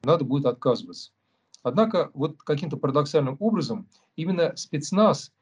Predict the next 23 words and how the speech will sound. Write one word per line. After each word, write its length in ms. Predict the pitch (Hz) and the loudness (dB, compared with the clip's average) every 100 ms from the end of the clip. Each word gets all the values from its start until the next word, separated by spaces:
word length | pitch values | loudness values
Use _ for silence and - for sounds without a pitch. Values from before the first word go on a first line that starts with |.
| _ _ | _ _
а, 240 | 123 117 120 | 0 2 2
наряду 800 | 135 151 151 165 135 107 110 117 | 4 4 2 -2 -2 -2 -6 -8
с 140 | - | -2
роботами, 420 | 147 196 165 139 | 0 0 0 -2
с 80 | 123 | -4
беспилотниками, 880 | 110 113 131 165 147 143 143 123 120 | -6 -6 -2 -2 0 -2 -2 -2 -2
с, 220 | 113 - | -2 -2
а, 360 | 117 107 107 - | -2 -2 -4 -10
действительно, 460 | 113 - 170 127 | -14 -12 -8 -6
так 100 | 113 | -8
сказать, 260 | - 123 - | -6 -8 -6
тяжелой 380 | 127 139 117 110 | -2 0 0 0
артиллерией, 540 | - 139 180 160 139 | -2 -2 -2 0 -2
сау, 480 | - 170 170 143 - _ _ _ _ 135 | 2 4 4 2 -2 _ _ _ _ -2
а, 180 | 120 | 2
и 420 | 117 139 139 131 117 | 2 4 4 4 2
прочее, 400 | 147 147 143 131 | 2 2 2 -2
прочее, 480 | 202 208 - 131 123 | 0 0 0 -2 -2
вышел 600 | 107 127 196 - 143 127 | -6 -2 -2 0 -2 -4
буквально 760 | 127 131 147 170 190 165 139 127 | -6 -4 2 6 6 4 0 0
на 220 | 131 143 | -2 -2
первое 340 | 143 143 139 | -2 -2 -2
место. 420 | 139 120 - 101 | -4 -8 -12 -18